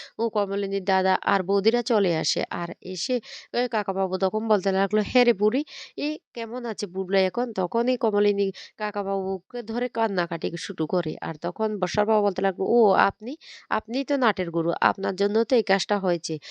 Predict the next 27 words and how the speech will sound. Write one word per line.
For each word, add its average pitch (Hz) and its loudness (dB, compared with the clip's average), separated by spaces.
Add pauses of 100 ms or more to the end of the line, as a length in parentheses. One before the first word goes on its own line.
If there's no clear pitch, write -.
(180)
বুড়ো 208 0
বয়সে 240 0
মেয়ে 202 4
বিয়ে 202 2
দিয়ে 247 4
দেওয়ার 233 2
শখ 208 2
হয়েছে, 190 2 (100)
এখন 202 -4
জিজ্ঞাসা 208 0
করছেন, 254 -2 (360)
আন, 269 -2 (160)
বুবলাই 214 2
কেমন 208 0
আছে? 175 0
বুবলাইটার 208 2
এই 226 6 (560)
মৃত্যুর 220 -6
পিছনে 254 -4
তো 277 -2 (100)
আপনারাই 220 -2
দায়ী। 160 -8 (360)
জানি 233 -2
না 240 2
ছেলেটা 233 2
বাঁচবে 190 0
কিনা।" 165 -4